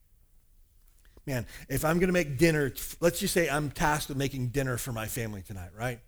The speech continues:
What is best for my family? I should probably grill some grilled chicken. I should probably steam some broccoli. I should probably make brown rice because supposedly it has more fiber in it.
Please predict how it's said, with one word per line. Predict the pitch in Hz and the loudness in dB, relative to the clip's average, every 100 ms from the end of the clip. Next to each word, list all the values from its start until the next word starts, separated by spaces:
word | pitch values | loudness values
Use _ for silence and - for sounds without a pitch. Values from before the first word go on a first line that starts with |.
| _ _ _ - _ _ _ - - | _ _ _ -20 _ _ _ -20 -4
What | 180 | 6
is | 190 135 | 8 6
best | 113 151 143 - - | 4 4 6 2 -2
for | 143 | -4
my | 127 120 | 0 0
family? | 117 123 110 104 101 - - - | -2 -4 -6 -6 -12 -16 -18 -8
I | 143 | -4
should | 170 143 | -2 0
probably | 175 151 160 | 2 2 2
grill | 139 131 143 151 | -2 0 2 2
some | - 139 120 | 2 -2 0
grilled | 139 139 127 | 2 0 0
chicken. | - 139 135 131 123 127 123 - _ _ - | -2 -2 -2 -2 0 0 -2 -6 _ _ -16
I | 127 | -8
should | 123 147 | -4 -2
probably | 156 139 147 135 | 0 2 0 -2
steam | - 147 147 139 | -4 -6 -6 -4
some | 160 139 | -2 0
broccoli. | 135 127 127 - 131 131 127 127 120 - _ _ _ - | 2 2 0 -4 -2 0 0 -2 -4 -8 _ _ _ -12
I | 127 | -6
should | 117 131 | -4 -2
probably | 151 139 151 | 0 2 2
make | 151 151 127 | 0 0 -2
brown | 113 139 127 135 | 0 0 0 -2
rice | 131 123 131 131 | 0 0 0 0
because | - 127 135 | -4 -6 -4
supposedly | - 143 - 131 120 127 131 | -4 -4 -2 0 0 -2 -2
it | 113 | -2
has | 120 120 | -2 -2
more | 120 139 | -2 -2
fiber | 131 123 113 120 123 127 | -4 -8 -6 -4 -4 -4
in | 127 | -4
it. | 131 131 123 | -4 -6 -8